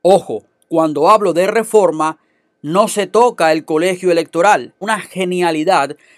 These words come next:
de los padres fundadores de los Estados Unidos y garantizan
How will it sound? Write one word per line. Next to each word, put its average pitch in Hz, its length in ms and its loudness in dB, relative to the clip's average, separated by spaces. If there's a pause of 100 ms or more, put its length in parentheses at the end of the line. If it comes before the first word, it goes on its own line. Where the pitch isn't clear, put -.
de 180 160 -2
los 160 160 -2
padres 190 460 0
fundadores 180 680 0
de 175 100 -6
los 170 160 -6
Estados 160 500 -4
Unidos 156 460 -6 (260)
y 196 80 -6
garantizan 208 880 -2